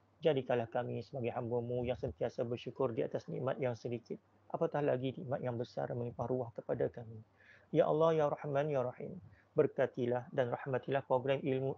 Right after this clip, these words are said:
Ikhlas Core S P M pada hari ini dengan kasih sayang-Mu. Lapangkanlah hati-hati kami dengan sinaran hidayah-Mu, agar mudah kami menerima, memahami, mengamalkan ilmu yang bakal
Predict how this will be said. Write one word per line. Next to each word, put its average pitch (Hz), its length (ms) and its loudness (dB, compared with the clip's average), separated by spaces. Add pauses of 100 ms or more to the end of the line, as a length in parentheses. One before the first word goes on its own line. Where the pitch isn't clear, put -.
Ikhlas 135 480 0
Core - 240 0
S - 160 -6
P 160 160 -2
M 143 80 -4
pada 143 320 0
hari 160 160 -2
ini 156 160 -4
dengan 143 240 -2
kasih 143 400 -2
sayang-Mu. 113 640 -2 (560)
Lapangkanlah 135 480 0
hati-hati 131 480 -8
kami 127 320 -2
dengan 131 240 0
sinaran 127 480 0
hidayah-Mu, 139 560 0 (480)
agar 135 240 6
mudah 131 240 0
kami 131 320 2
menerima, 127 640 0
memahami, 127 720 -6
mengamalkan 127 720 -2
ilmu 143 560 -2
yang 123 160 -4
bakal 123 320 -2